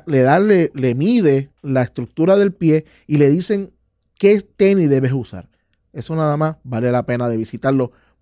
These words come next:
por ir a ver cómo, cómo está tu pie para que sepas desde, desde nunca, porque nunca más seguro tú sabías cómo, cómo está tu pie, cómo es la forma de tu pie, qué, qué tenis o zapato tú debes ponerte.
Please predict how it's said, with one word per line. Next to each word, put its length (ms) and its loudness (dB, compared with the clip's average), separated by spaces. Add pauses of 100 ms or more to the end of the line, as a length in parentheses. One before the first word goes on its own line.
(100)
por 300 -2 (180)
ir 320 0
a 140 -4
ver 180 0
cómo, 440 -4 (440)
cómo 220 4
está 200 0
tu 200 0
pie 200 4
para 240 2
que 120 -4
sepas 360 0 (800)
desde, 560 2 (300)
desde 380 -2
nunca, 340 0
porque 240 -6
nunca 380 -2
más 260 -2
seguro 260 2
tú 120 -4
sabías 320 2 (100)
cómo, 360 2 (480)
cómo 200 2
está 200 -2
tu 180 0
pie, 340 2
cómo 300 2
es 60 4
la 120 4
forma 320 0
de 80 0
tu 160 -4
pie, 220 0
qué, 220 0
qué 320 0
tenis 440 2
o 60 0
zapato 480 0
tú 140 -6
debes 160 0
ponerte. 520 -4